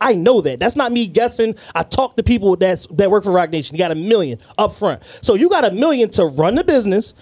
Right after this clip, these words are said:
and sign fucking artists. The recording money is separate from that money. That's just operational expenses. So your total deal might be seven, eight million. They gave you a milli to start going out here and signing niggas.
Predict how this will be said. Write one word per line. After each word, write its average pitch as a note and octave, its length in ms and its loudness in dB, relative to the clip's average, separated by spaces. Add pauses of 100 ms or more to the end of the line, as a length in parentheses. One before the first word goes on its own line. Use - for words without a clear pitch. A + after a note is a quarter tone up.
(120)
and C#4 160 2
sign F#3+ 440 -2
fucking G#3 360 -4
artists. B3+ 480 -2 (1300)
The C4+ 140 2
recording D4 560 2
money C#4 260 0
is A3 160 -2
separate C4+ 380 -4
from A3+ 200 0
that A#3+ 200 -2
money. C#4+ 240 0
That's C#4+ 180 -2
just B3+ 220 -4
operational A3+ 680 -2
expenses. - 600 -6 (240)
So - 120 0
your C4 160 0
total D#4 380 0
deal C#4+ 260 2
might A#3+ 300 -2
be A3+ 280 -4 (120)
seven, B3 400 -2
eight A3 220 -4
million. C4+ 240 0
They B3+ 80 0
gave C4+ 240 0
you A3+ 120 4
a F#3 40 -2
milli A#3+ 440 0
to G#3 80 2
start B3 320 -2
going B3 240 2
out A#3 140 -2
here A#3 180 2
and B3 120 0
signing F4 380 0
niggas. B2 300 -6